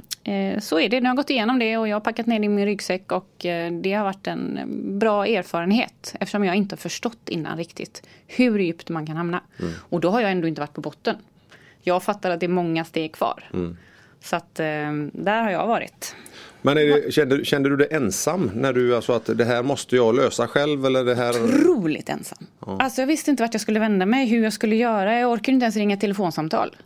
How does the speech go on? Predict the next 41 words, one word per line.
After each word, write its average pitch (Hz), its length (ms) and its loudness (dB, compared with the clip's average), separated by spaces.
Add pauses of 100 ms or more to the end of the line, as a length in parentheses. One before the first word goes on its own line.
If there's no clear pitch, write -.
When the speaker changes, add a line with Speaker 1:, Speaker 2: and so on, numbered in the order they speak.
(100)
Speaker 1:
Alltså, 226 400 0
jag 190 520 0
bara 208 540 2
ta 226 140 0
upp 226 120 -2
telefonen 196 540 2
och 196 80 2
slå 196 220 0
siffror, 208 400 0
leta 190 320 0
upp, - 300 -2
vad 196 180 -2
ska 208 160 -2 (220)
jag - 160 -4
ta 214 120 2
en 208 120 2
kontakt 196 360 -2
med 202 100 2
en 196 60 4
läkare? 196 440 -2
Alltså, 226 240 -2
det 247 120 2
var 269 200 2
så 269 360 -2
stora 208 340 0
steg. 247 340 -2
Det 208 60 -4
var 262 80 -2
som 254 140 -2
att 247 40 0
bestiga 247 300 0
Mount 233 200 0
Everest 220 380 -2
hela 214 320 -2
dagarna. 190 420 0 (140)
Speaker 2:
Mm. 95 180 0
Speaker 1:
Så - 360 -6
var 247 40 4
jag 262 100 2
helt 254 320 2
slut. 254 480 -2